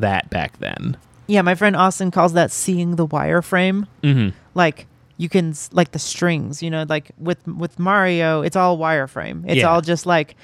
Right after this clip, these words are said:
Speaker 2: moving the dot that is shaped like a guy over and, like, d-, avoiding the other dots that are shaped
Speaker 1: Mm-hmm.
Speaker 2: like turtles or whatever. And the further out we get, now you, like, are unable to see those wires, you know, like, Breath of
Speaker 1: Yeah.
Speaker 2: the Wild is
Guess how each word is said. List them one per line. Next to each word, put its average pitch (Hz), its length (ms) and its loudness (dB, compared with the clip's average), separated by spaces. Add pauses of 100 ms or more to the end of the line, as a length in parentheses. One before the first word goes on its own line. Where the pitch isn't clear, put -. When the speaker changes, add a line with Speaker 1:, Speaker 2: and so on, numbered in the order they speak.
(460)
Speaker 2:
moving 190 360 0
the 180 100 2
dot 160 520 0 (100)
that 170 160 0
is 160 100 -4
shaped 170 260 0
like 175 140 0
a 175 60 0
guy 156 420 0
over 156 520 0
and, 165 220 -2
like, 151 300 -8 (200)
d-, - 80 -10
avoiding 165 400 0
the 156 80 -2
other 147 180 -2
dots 156 280 -2
that - 100 -6
are 151 60 -4
shaped 160 140 2
Speaker 1:
Mm-hmm. 220 100 2
Speaker 2:
like 160 120 -2
turtles 156 360 -2
or 165 40 -6
whatever. 160 360 -6 (280)
And 170 200 0
the 160 60 -2
further 190 500 0
out 165 180 2
we 165 120 -4
get, 160 380 -2
now 160 220 -2
you, 160 220 -2
like, - 160 -8 (400)
are 170 180 4
unable 175 480 0
to 160 140 -2
see 156 560 -2 (1300)
those 165 320 0
wires, 151 640 0
you 185 80 2
know, 160 140 0
like, 151 260 -2
Breath 175 120 6
of 165 60 6
Speaker 1:
Yeah. 185 60 4
Speaker 2:
the 170 80 2
Wild 165 300 2
is 156 240 -8